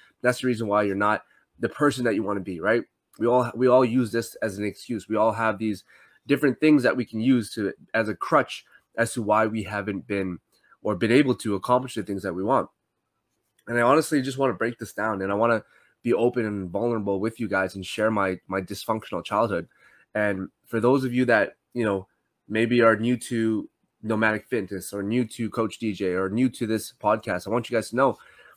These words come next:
that I've, I didn't have the, the,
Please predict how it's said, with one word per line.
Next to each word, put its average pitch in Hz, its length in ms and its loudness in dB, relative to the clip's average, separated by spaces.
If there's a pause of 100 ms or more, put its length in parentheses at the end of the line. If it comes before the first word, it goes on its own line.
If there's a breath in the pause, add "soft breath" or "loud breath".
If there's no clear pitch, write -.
(120)
that 110 260 4
I've, 131 280 4 (680)
I 123 120 6
didn't 165 200 2
have 151 280 6
the, 123 100 4 (100)
the, 104 200 -2